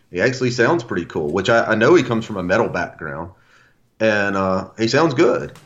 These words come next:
And then the last song is called "Take What You Want," and it's what I expected a Post Malone contribution to sound like. It's just,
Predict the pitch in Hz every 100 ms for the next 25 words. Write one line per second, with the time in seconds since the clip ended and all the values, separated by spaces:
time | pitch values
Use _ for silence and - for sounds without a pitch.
0 | - - _ _ 117 117 120 110 127 175
1 | - 123 110 104 - 107 90 123 117 117
2 | 107 101 123 107 95 104 110 - 107 95
3 | 87 - - - 107 92 90 85 - 90
4 | - 90 90 85 - 87 87 78 80 85
5 | 73 92 78 64 64 65 - 90 - -
6 | - 95 76 - -